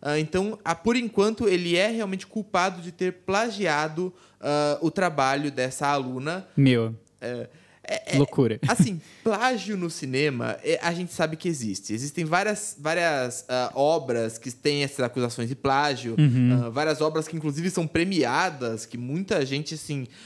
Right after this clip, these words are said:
Speaker 1: ah, tipo, diretores menores, produtores menores, chegam e apontam o dedo falando que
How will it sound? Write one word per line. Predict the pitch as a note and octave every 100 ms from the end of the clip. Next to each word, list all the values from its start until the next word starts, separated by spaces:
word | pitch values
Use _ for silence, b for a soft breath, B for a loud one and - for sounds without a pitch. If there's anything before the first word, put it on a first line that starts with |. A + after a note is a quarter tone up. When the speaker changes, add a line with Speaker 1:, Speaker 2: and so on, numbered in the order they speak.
| B
Speaker 1:
ah, | B2 B2 B2 B2 B2 B2 A#2+ A#2 -
tipo, | - C3
diretores | B2 C3+ C#3 B2+ D3+ D3
menores, | C#3+ C#3 B2+ D3+ D3
produtores | C3+ C#3+ C#3 D3 C#3
menores, | C#3 B2 B2 D3+ D3 B2 A2 - b b C3
chegam | - D3+ D#3+ D3+ C3
e |
apontam | C3+ - D3+ D#3 D3
o |
dedo | B2+ D3
falando | D3 C3+ C3+ C3+ C3
que | -